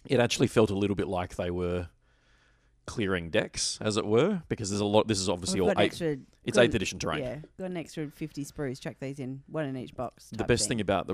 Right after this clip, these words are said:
Speaker 1: this release, though, is it coincided with the Kill Team Shalanth, or Chalanth, or however you said it, which was the Tau and the Sisters Nov-, Novites. They've separated that, so you can now buy those, buy those two Kill Teams separately, but you can also buy the terrain pack separately.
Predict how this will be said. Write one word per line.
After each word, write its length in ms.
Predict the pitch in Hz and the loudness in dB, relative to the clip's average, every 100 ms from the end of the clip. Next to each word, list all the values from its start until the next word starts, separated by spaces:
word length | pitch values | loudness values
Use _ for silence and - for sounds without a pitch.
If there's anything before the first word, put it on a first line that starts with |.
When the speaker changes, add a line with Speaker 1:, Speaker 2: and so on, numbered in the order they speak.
| 95 | -4
Speaker 1:
this 240 | 101 113 | -2 -2
release, 280 | 110 92 90 | 0 0 0
though, 120 | 101 | 0
is 80 | 98 | -2
it 100 | 87 | -4
coincided 640 | - 98 92 - 98 98 92 | -2 -2 0 2 2 2 -6
with 180 | 95 | -8
the 80 | - | -10
Kill 240 | - 110 92 | -4 -4 -2
Team 680 | - 95 92 90 90 92 - _ | -2 -2 -4 -6 -8 -12 -18 _
Shalanth, 720 | - 107 95 95 87 - - - | -4 0 2 0 -2 -8 -14 -10
or 100 | 95 - | -12 -6
Chalanth, 560 | - 90 98 135 - - | 0 2 2 0 -4 -6
or 100 | 90 | -4
however 220 | 90 92 | -4 -2
you 80 | 95 | 2
said 160 | 120 | 2
it, 140 | 151 - - _ - - | 2 -2 -16 _ -20 -12
which 180 | 95 110 | -8 -4
was 140 | 87 | -4
the 80 | 95 | -4
Tau 720 | - 107 110 98 98 95 95 - | -4 -2 0 2 2 2 0 -4
and 240 | 92 87 | -8 -6
the 40 | 90 | -4
Sisters 440 | - 117 - 95 | -2 -2 -2 -2
Nov-, 200 | 92 92 - | -2 -4 2
Novites. 840 | 110 101 80 - - - - - _ _ - _ _ | 4 4 2 -2 -4 -4 -4 -6 _ _ -20 _ _
They've 160 | - 92 | -2 0
separated 420 | - 101 98 98 | 0 2 2 2
that, 120 | 85 | 0
so 100 | - | -2
you 60 | 92 | -4
can 100 | 98 | -2
now 140 | 92 | 0
buy 180 | 92 90 | 0 0
those, 260 | 90 90 90 - | 0 -2 -4 -2
buy 200 | - 95 | 2 2
those 260 | 90 90 85 | 2 0 -2
two 140 | - | -6
Kill 180 | 143 87 | -6 -6
Teams 240 | - 80 - | -6 -4 0
separately, 440 | 113 - - 90 | 0 0 -2 -2
but 160 | 90 104 | 0 0
you 60 | |
can 100 | 110 | 0
also 200 | 110 - | 2 2
buy 100 | 98 | 2
the 80 | 87 | 2
terrain 400 | - 107 127 151 | 0 2 2 0
pack 220 | - 78 | -2 -2
separately. 500 | - - - - - | -2 -4 -6 -6 -8